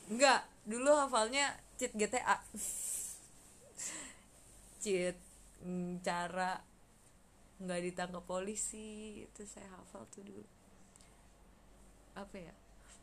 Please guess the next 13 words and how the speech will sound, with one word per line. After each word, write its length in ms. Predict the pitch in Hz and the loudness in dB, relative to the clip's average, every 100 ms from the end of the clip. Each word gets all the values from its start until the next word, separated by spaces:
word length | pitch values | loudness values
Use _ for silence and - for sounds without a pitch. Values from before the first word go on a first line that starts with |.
| - | -10
Bulat 240 | 180 185 185 | -4 -4 -4
segitiga, 560 | 196 180 180 175 185 | -6 -6 -8 -8 -8
bulat, 400 | 190 185 185 190 | -8 -8 -8 -8
R 140 | - 165 | -10 -12
satu, 240 | 180 175 | -12 -10
R 160 | - 185 | -10 -8
dua, 400 | 180 175 180 165 - - - - - - | -8 -6 -6 -8 -12 -20 -20 -20 -20 -20
kanan 400 | - 185 208 202 | -10 -4 -2 -2
kiri, 320 | 208 185 170 170 - - | -4 -6 -8 -12 -20 -20
<laughs> 240 | - - | -20 -10
atas 320 | 185 185 185 185 | -8 -6 -6 -4
bawah. 320 | 175 202 202 - - - - - - - - 311 | 0 0 0 -10 -20 -20 -20 -20 -12 -10 2 6
<laughs> 800 | 359 370 381 339 349 311 311 | 10 12 12 10 8 6 4